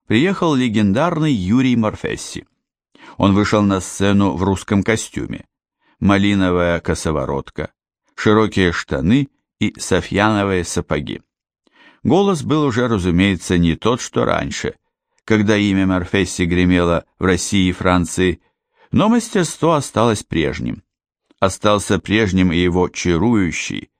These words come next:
со слезой, бархатный баритон.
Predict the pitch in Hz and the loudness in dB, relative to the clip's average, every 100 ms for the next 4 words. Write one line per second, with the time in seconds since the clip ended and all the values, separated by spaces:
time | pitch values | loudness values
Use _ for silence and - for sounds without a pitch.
0 | _ _ _ _ - - 92 - 87 85 | _ _ _ _ -8 -2 -2 0 -2 -2
1 | 71 90 123 85 - _ _ _ - 90 | 0 0 0 -2 -8 _ _ _ -2 0
2 | 101 - 95 95 95 82 87 78 - 55 | 0 0 -2 0 0 2 0 -2 -4 -6
3 | 50 | -8